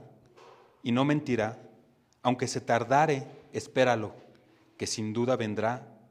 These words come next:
y no tardará". El versículo clave es el número cuatro, hermanos.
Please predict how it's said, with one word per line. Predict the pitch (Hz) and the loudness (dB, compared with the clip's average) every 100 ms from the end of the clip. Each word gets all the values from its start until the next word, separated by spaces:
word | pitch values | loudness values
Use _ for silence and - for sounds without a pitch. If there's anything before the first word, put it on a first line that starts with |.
| _ | _
y | 107 | -14
no | 95 98 | -12 -10
tardará". | 104 98 87 80 80 82 _ _ _ _ _ _ _ _ _ _ _ _ _ _ - _ _ _ _ - _ _ - - - - 139 - - - - - _ _ - _ _ _ _ _ _ _ _ _ _ _ _ _ _ _ | -8 -10 -10 -16 -20 -20 _ _ _ _ _ _ _ _ _ _ _ _ _ _ -20 _ _ _ _ -20 _ _ -12 -12 -14 -6 -6 -6 -14 -20 -20 -20 _ _ -20 _ _ _ _ _ _ _ _ _ _ _ _ _ _ _
El | - | -6
versículo | 104 101 127 - 117 113 | -2 -2 -2 0 0 2
clave | 117 117 113 | 2 4 4
es | 104 - - - _ _ _ _ _ _ _ _ _ _ _ _ | 2 -6 -14 -20 _ _ _ _ _ _ _ _ _ _ _ _
el | - 110 | -8 -4
número | 117 104 - | -2 -2 -2
cuatro, | 104 101 95 | -4 -4 -8
hermanos. | 90 85 82 - - | -10 -12 -16 -20 -20